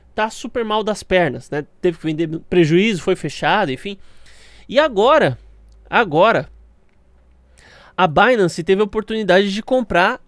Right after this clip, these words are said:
a Voyager, que é uma corretora falida. Essa corretora, ela tava, né, ela entrou nessa onda aí,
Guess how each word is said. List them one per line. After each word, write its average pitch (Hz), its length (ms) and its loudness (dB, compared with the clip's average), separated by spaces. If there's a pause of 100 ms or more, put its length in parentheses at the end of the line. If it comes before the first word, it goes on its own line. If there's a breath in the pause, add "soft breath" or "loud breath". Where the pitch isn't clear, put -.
a 220 100 -2
Voyager, 165 600 0 (220)
que - 80 -8
é 214 40 -2
uma 226 120 2
corretora 202 400 -2
falida. 226 560 -2 (640 soft breath)
Essa 302 260 -2
corretora, 190 640 2
ela 208 200 0
tava, 185 840 0 (540)
né, 160 360 -2
ela 175 280 2
entrou 185 240 -2
nessa 180 300 -2
onda 170 260 2
aí, 196 180 2